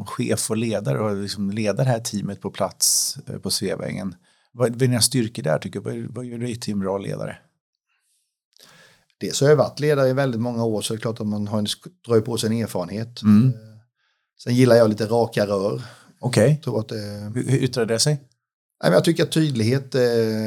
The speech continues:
Speaker 2: är ofta bra, både när det är en klapp på axeln och positiv feedback, så man var tydlig med det, men man ska också vara tydlig med när man inte tycker saker och ting är så bra. Eh, vi är väl ofta lite försiktiga på just det sistnämnda.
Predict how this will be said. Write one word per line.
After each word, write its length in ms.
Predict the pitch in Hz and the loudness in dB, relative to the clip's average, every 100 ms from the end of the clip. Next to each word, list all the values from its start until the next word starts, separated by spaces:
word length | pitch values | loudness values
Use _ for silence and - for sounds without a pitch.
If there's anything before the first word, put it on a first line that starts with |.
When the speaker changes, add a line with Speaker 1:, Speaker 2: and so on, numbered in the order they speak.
| 110 110 113 113 | -4 -6 -8 -6
Speaker 2:
är 60 | 113 | -6
ofta 400 | 110 - 98 98 | -6 -6 -6 -6
bra, 240 | 120 101 | -6 -6
både 340 | 101 120 120 107 | -4 -2 0 0
när 120 | 117 | -2
det 120 | 127 | -2
är 1160 | 127 123 123 123 120 117 113 113 110 110 110 101 - _ 98 _ _ _ _ _ _ _ _ - | -2 -2 -2 -4 -6 -6 -6 -8 -8 -8 -8 -10 -14 _ _ _ _ _ _ _ _ _ _ -8
en 120 | 123 | -2
klapp 240 | 135 120 120 | 2 2 4
på 80 | |
axeln 420 | 120 113 - 110 110 | 2 2 -2 0 -2
och 340 | 110 107 107 | -2 -6 -10
positiv 360 | 117 101 - 110 | -10 -8 -4 0
feedback, 440 | 113 92 90 92 | 0 0 -4 -6
så 140 | - | -6
man 80 | 110 | -6
var 100 | 113 | -6
tydlig 380 | 117 127 123 113 | -2 -2 -2 -4
med 100 | 113 | -2
det, 200 | 101 95 | -4 -4
men 120 | 101 | -6
man 120 | 101 98 | -6 -6
ska 160 | 117 | -6
också 220 | 98 - | -6 -8
vara 180 | 98 107 | -8 -8
tydlig 320 | 107 123 110 | -4 -4 -4
med 100 | 113 | -6
när 60 | 110 | -4
man 120 | 110 | -2
inte 200 | 117 - | -4 -6
tycker 180 | - - | -12 -8
saker 200 | 139 135 | -6 -4
och 40 | - | -6
ting 140 | 131 | -6
är 60 | 127 | -6
så 100 | 131 | -6
bra. 280 | 127 123 _ _ _ _ _ _ 113 | -6 -8 _ _ _ _ _ _ -6
Eh, 360 | 113 113 113 113 117 | -4 -4 -8 -10 -8
vi 140 | 117 113 | -2 0
är 40 | |
väl 120 | 113 | 0
ofta 240 | 120 - 101 | 0 -2 0
lite 440 | 107 123 123 104 | 2 2 0 -6
försiktiga 460 | - - 120 - 98 | -4 -4 -4 -4 -4
på 100 | 113 | -4
just 140 | 101 | -6
det 80 | 101 | -4
sistnämnda. 640 | - 104 - 87 87 110 | -4 -4 -4 -6 -6 -8